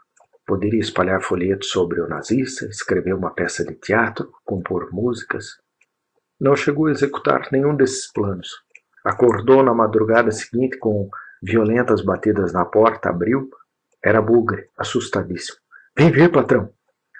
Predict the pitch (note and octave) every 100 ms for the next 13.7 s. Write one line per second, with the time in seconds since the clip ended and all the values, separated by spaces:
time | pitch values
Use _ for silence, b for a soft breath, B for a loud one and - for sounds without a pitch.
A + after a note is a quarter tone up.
0 | - F2+ G#2+ G#2+ - A2 A2 A#2 F#2 G2+
1 | F2+ - - - _ _ - G#2 F#2 A2
2 | A2+ F#2 - - _ _ _ _ _ -
3 | A2+ B2 D#3+ - C3 B2+ C#3+ B2 B2 A2
4 | C3+ C#3 A2+ A2+ A#2 A2 - F#2 F2 E2
5 | - _ b _ _ b b _ - -
6 | C#3+ C#3+ C#3+ D#3 D3+ B2 A#2+ A#2+ A#2+ G#2
7 | A2 B2 B2 - - A#2+ B2+ F#2+ - G#2+
8 | G#2+ - - - b b _ _ B2 A#2+
9 | C#3+ C#3 - - - - - A#2+ G2 -
10 | A#2+ A#2 A#2 - - - - C3 B2+ A2
11 | G#2 G2+ G#2 G2+ G2+ - b b _ _
12 | - G#2+ G#2 G2 F2+ F#2 - - A2 G#2
13 | G2 F2+ F2+ - G2 F#2+